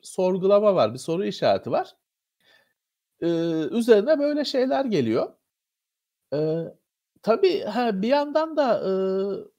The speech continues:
şimdi, e, bazı şeyler biliyorsun hani şiddet, e, şiddet diyorsun da bazı şeyler şakadır ya da karikatürdür. Mesela işte geçen haftalarda konuştuğumuz Saints Row serisi oyunlar.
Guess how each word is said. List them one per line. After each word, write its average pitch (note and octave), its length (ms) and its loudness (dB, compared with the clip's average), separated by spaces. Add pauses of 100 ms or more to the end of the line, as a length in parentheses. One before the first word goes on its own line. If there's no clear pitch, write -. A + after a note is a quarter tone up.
(720)
şimdi, A3+ 600 -2 (720)
e, A2+ 40 -16 (1500)
bazı B3+ 320 0
şeyler G3 480 0
biliyorsun G3+ 360 -2
hani C3+ 180 -8
şiddet, F#3+ 640 -6 (480)
e, C3 60 -14 (600)
şiddet G3 540 -4
diyorsun G3+ 340 -4
da E3+ 120 -2
bazı B3 280 -2
şeyler B3+ 380 -4
şakadır A3 580 0
ya C#3 140 0
da E3 100 -6
karikatürdür. F3+ 680 -4
Mesela E3+ 420 -4
işte E3+ 160 -6
geçen F3 240 -4
haftalarda E3+ 560 -2
konuştuğumuz E3 720 -8 (380)
Saints F#3 520 -2
Row F3 260 0
serisi B2 420 -2
oyunlar. F#2+ 520 -4